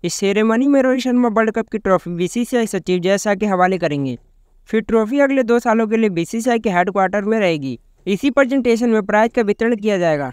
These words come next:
जय शाह ने टीम इंडिया के चैंपियन बनने के बाद एक सौ पच्चीस करोड़ रुपए की प्राइज मनी का ऐलान किया था। मैन इन ब्लू की जीत के बाद जय शाह ने एक्स पर लिखा था, "मुझे आईसीसी टी ट्वेंटी वर्ल्ड कप दो हज़ार चौबीस जीतने वाली टीम के लिए एक सौ पच्चीस करोड़ रुपए की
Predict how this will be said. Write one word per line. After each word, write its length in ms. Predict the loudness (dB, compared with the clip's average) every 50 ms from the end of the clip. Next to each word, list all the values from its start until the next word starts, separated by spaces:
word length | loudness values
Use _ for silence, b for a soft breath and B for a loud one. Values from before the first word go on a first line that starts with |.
| -12 -14
जय 260 | -4 2 4 4 4 4
शाह 180 | 2 2 2
ने 140 | 2 2 0
टीम 220 | -2 -2 0 2
इंडिया 200 | 2 2 2 2
के 120 | 0 0 -2
चैंपियन 440 | 0 2 2 2 2 2 2 2 2
बनने 240 | 2 2 2 0
के 120 | 0 0 2
बाद 240 | 2 4 4 4 2
एक 120 | -2 -2
सौ 100 | -4 -4
पच्चीस 380 | -2 -4 -4 -2 -2 -4 -2 -2
करोड़ 260 | 0 0 0 0 -2
रुपए 240 | -2 -2 -2 -4 -4
की 120 | -4 -6
प्राइज 320 | -4 -2 0 0 2 2
मनी 280 | 2 0 0 0 0 0
का 140 | 2 2 2
ऐलान 280 | 2 2 0 -2 -2
किया 200 | -2 0 -2 -2
था। 200 | 0 -2 -4 -4 -2
मैन 240 | 0 0 2 2 2
इन 200 | 2 2 2 2
ब्लू 200 | 2 0 0 0
की 140 | 0 -2 -2
जीत 220 | -2 -2 -4 -2
के 160 | 0 0 2
बाद 280 | 4 4 4 4 2 -2 -8 -8
जय 220 | -2 0 2 2
शाह 220 | 2 2 2 2 2
ने 100 | 2 0
एक्स 280 | 0 0 -2 -2 -2
पर 160 | -2 -2 -2 0
लिखा 240 | 0 0 0 0
था, 200 | 0 2 2 2
"मुझे 280 | 2 2 0 0 2 4
आईसीसी 440 | 4 4 2 0 -2 -6 -4 -4 -4
टी 140 | -4 -4 -2
ट्वेंटी 300 | 0 0 0 0 0 0
वर्ल्ड 200 | 0 0 0 0
कप 80 | -2
दो 120 | 0 0 0
हज़ार 100 | 0 0
चौबीस 300 | 0 -2 -2 0 -2 0
जीतने 260 | -2 -2 -2 -2 -2
वाली 200 | 0 0 -2 -2
टीम 280 | -2 -2 0 0 0
के 140 | 0 0 0
लिए 200 | 2 2 0 0
एक 200 | 0 -2 -4 -4
सौ 100 | -4 -6
पच्चीस 400 | -6 -6 -6 -6 -4 -4 -4 -2
करोड़ 280 | -2 -2 0 0 0 -2
रुपए 300 | -2 -2 -2 -2 -2 -2
की 300 | 0 0 0 0 -2